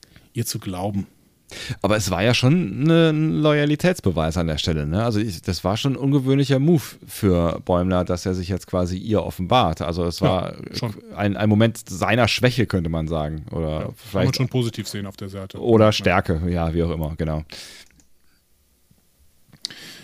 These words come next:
Speaker 1: Ja, und das würde er nachher nochmal zeigen, dazu später mehr.
Speaker 2: Ja. Yay.
Speaker 1: Ähm,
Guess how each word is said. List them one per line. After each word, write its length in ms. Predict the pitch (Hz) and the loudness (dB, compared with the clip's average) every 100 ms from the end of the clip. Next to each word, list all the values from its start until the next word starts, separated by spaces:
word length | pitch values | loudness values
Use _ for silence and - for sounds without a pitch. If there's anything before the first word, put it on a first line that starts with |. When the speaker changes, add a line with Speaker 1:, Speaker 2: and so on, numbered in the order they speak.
| - | -6
Speaker 1:
Ja, 140 | 110 - - | -6 -6 -6
und 80 | 120 | -4
das 160 | - | -2
würde 140 | 123 117 | 0 0
er 100 | 113 | 0
nachher 240 | 110 113 | 0 -2
nochmal 260 | 104 107 98 | -2 -4 -4
zeigen, 320 | 92 107 117 | -6 -4 -6
dazu 200 | 107 120 | -6 -10
später 340 | - 98 98 | -8 -10 -10
mehr. 320 | 92 98 151 104 | -10 -6 -4 0
Speaker 2:
Ja. 140 | 101 - - - _ _ - - | 0 -2 -20 -20 _ _ -20 -10
Yay. 480 | 101 156 127 127 127 | -4 0 2 2 0
Speaker 1:
Ähm, 320 | 123 123 113 | 0 -2 -4